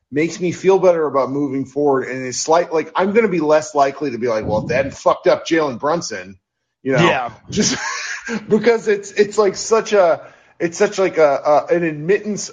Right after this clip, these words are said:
Speaker 1: of, of a mistake. And that's
Speaker 2: Yeah.
Speaker 1: where I've
Speaker 2: Yeah.
Speaker 1: really taken, I've just taken so much issue where, where Cuban is constantly, like, spinning towards the gold. Like, when they missed out on Dwight Howard after pining for
Speaker 2: Yeah.
Speaker 1: him for two years,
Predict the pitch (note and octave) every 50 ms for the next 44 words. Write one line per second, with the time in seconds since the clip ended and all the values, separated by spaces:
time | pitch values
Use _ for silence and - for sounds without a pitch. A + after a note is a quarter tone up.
0 | - - E3 E3 D#3 D#3 C#3+ C3+ B2 B2 - - D3 D3+ B2+ C3+ C#3 C3 B2+ A2
1 | - - - D3 A2+ G2 F2 - - _ - C3+ C#3+ D3 E3 F#3 G3 D3+ C#3 -
2 | - E3+ E3 D#3 D3 C#3+ - D3 - G3 F#3 D#3+ - C#3 C3+ - D3+ D3 C#3 -
3 | C3+ B2+ A#2+ A#2 A2 - _ _ _ - _ - E3+ F3 - A3 A3 - A3+ A3
4 | G#3 G#3+ F3+ F3 - - - - G#3 A3+ A#3 A3 G#3+ G3+ G#3 - - D3+ E3 -
5 | - - E3+ D#3+ D3+ C#3 B2+ C3 C#3 C#3 C#3 C3+ C3 B2+ C3 C3 B2+ - - F#3
6 | F#3+ D#3+ F3+ D#3 C3+ - - - D#3 D#3 E3+ F3 E3+ - F3+ E3 D3 B2 A2+ -
7 | - - - B2+ D3+ D#3+ D#3+ E3 E3 E3 D#3 - - D3+ D3 D3 B2+ G2 A#2 C3+
8 | G2+ B2 B2+ B2+ B2+ B2 - A#2+ A#2+ - C#3 C#3 C#3+ D#3+ F#3 F#3+ G3+ G3 - -
9 | F3 D#3+ D3+ C3+ B2 A#2 B2+ A#2+ C#3 C#3 C3+ - A#2+ B2 B2+ B2+ C3+ C#3 D3 D#3
10 | D#3 D3 - - - - - A#2+ C#3 D3+ C#3+ - - D#3 C#3 - - - - C#3
11 | C3 C3 C#3+ D#3 D#3+ E3+ D#3+ C3 D#3+ E3+ D#3 C#3+ D3+ - E3+ E3 - - F3 E3+
12 | E3+ - G3 F#3+ F#3 F3+ F#3 F#3 F#3 F#3 F#3+ F#3+ F#3